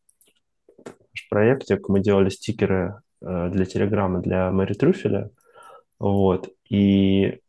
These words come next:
м, они мне поначалу давались очень плохо, именно потому что я к ним относился как, ну, типа, и, и сет иконок надо нарисовать.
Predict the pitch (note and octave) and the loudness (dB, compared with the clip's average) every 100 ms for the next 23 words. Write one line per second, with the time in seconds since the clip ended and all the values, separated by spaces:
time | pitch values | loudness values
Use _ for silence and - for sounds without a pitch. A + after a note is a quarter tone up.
0 | _ _ _ _ - A2+ G#2+ G2+ G2 A2 | _ _ _ _ -4 -2 0 2 4 4
1 | C3+ G#2 A2 A2 G#2 A2 D#3+ C3+ G2+ A2 | 4 4 2 2 2 2 2 2 4 4
2 | F#2 G#2 F#2+ G2 C3 G#3 - A2+ A#2 - | 2 0 -2 0 2 2 2 2 2 0
3 | - G2+ B2+ G2+ G2+ G2+ G2+ G2+ G#2 D#3 | 0 0 0 0 0 0 -2 -2 -2 0
4 | D#3 - G#2 - A#2+ B2 - C3 C3+ G#2 | -2 -4 -8 -2 -2 -2 2 2 2 -2
5 | G2+ - - C3 B2+ - A2+ F#2+ - F2+ | -4 -6 -2 0 0 0 2 2 0 -2
6 | F2 F2 - G2+ F#2 - | -2 -4 -2 0 0 -2